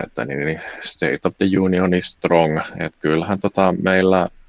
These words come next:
kuitenkin menee sillä lailla ihan kivasti, että ei olla konkurssin partaalla niin kuin vielä muutama vuosi sitten.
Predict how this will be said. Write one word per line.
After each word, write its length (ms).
kuitenkin 480
menee 380
sillä 240
lailla 240
ihan 220
kivasti, 500
että 280
ei 120
olla 220
konkurssin 580
partaalla 480
niin 180
kuin 160
vielä 340
muutama 420
vuosi 300
sitten. 400